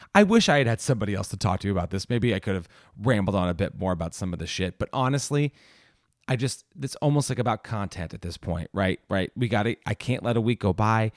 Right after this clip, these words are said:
We gotta do the fifty-two. We gotta do it. We gotta keep ninety-seven going. So that's that. So this has been <laughs> Rewind twenty-five fifty-two, talking about Out to Sea. You can find us on Facebook. Uh, no, you can find us on Twitter and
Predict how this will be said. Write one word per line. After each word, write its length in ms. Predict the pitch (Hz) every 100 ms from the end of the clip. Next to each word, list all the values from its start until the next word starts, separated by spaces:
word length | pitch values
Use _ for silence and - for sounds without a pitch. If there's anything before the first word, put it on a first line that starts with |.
| - -
We 80 | 92
gotta 220 | 110 113
do 140 | 107
the 80 | 110
fifty-two. 500 | - 120 98 - 120
We 120 | 117
gotta 260 | - 135 123
do 220 | 147 123
it. 80 | -
We 80 | 107
gotta 220 | 139 123
keep 200 | - 131
ninety-seven 520 | 117 117 113 117 107
going. 340 | 143 123 80 -
So 380 | - 147 85 - - - - - -
that's 240 | 151 -
that. 340 | 185 185 -
So 60 | -
this 140 | 123 -
has 100 | 139
been 200 | 139 147
<laughs> 80 |
Rewind 400 | 170 156 151 143
twenty-five 500 | 139 135 143 135 123
fifty-two, 440 | 113 - 113 - 131
talking 280 | 117 - 110
about 200 | 104 -
Out 200 | - 101
to 100 | 92
Sea. 380 | - 123 131 135 - - -
You 120 | 117
can 120 | 113 110
find 240 | 98 117
us 140 | 107
on 100 | 95
Facebook. 640 | 87 - 107 - 107 107 - -
Uh, 200 | 104 92
no, 160 | 127 - _ _ _ _ _ _ _ _ _ _ _ _ _ -
you 80 | -
can 140 | 110
find 260 | 104 110 110
us 120 | -
on 300 | - 107 101
Twitter 420 | - 135 127 120 -
and 180 | 104 107